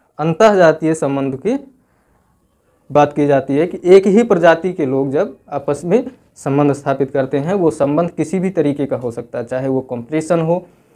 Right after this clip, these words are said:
या फिर सहयोगपूर्ण संबंध हो या फिर परभक्षी नरभक्षी वाली स्थिति आ जाए, युद्ध वाली स्थिति आ जाए, तो भी वो अंतर्जातीय संबंध होगा। लेकिन यहाँ शर्त इतनी सी है कि वो स-, कोई भी रिलेशन हो रहा है, चाहे पॉजिटिव रिलेशन हो या नेगेटिव हो, वो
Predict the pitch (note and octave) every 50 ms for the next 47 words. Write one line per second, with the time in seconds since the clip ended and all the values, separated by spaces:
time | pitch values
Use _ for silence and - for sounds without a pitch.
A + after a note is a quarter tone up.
0 | _ _ _ _ _ C3 C3+ E3 - D#3 C#3 - - C3+ B2 C#3 D3 E3 G3 F#3+
1 | - F#3 E3+ E3+ E3+ F3 D#3+ D#3+ E3 E3+ E3 D#3+ E3 F3 F3 - _ _ _ _
2 | _ _ C3 C3 B2+ B2+ - A#3+ C4 B3+ - - _ _ _ _ _ _ - B2+
3 | C3 B2 C3+ C3 C3 - - D3 D3 C#3+ C3 B2 C3 B2+ B2+ - - D#3 D3+ D3
4 | D3 D3+ D3 C#3+ - D3 C#3+ D#3 D3+ D3 C#3+ C#3+ D3 C#3+ C#3+ C3 B2+ C#3 C#3+ D3+
5 | D3 D3+ D3 D3 D3+ D3 C#3+ - C#3+ D3 D3+ D3+ C#3+ C#3 C#3+ D3 C#3+ - - _
6 | _ _ _ _ _ _ _ - E3 E3+ G3 G#3+ E3 D3+ D#3 D3 C3+ - C#3+ C3
7 | C3 B2 B2+ C3 B2+ B2+ C3 B2 B2 B2 A#2+ B2+ C#3 E3+ G#3+ A3+ G#3 F#3+ F#3 F3
8 | D#3+ D#3 D#3+ D#3 D3+ - C#3+ C3+ - C3 - - F3+ F#3 F3+ - C#3 B2+ C#3 E3
9 | F#3 - G3+ F3 D#3 D#3+ D3+ - - _ _ _ _ _ _ _ - F#3 G#3+ A#3+
10 | A#3+ A3 A3 G3+ F#3 F3 E3 - F#3 F3+ E3 E3+ E3+ D#3+ C#3+ C#3 C3 B2 D3 D#3
11 | A3+ - - _ _ _ _ - C#3 D3 D3+ - D#3 E3+ D3+ D3+ D3+ A3 A3 G3+
12 | G#3 G#3+ G3+ G3+ A3+ A3 G#3+ A3 A3+ A3 F3+ D#3+ D3+ D3+ D3+ D3+ F3 D#3 B2+ B2
13 | B2+ C3+ D3+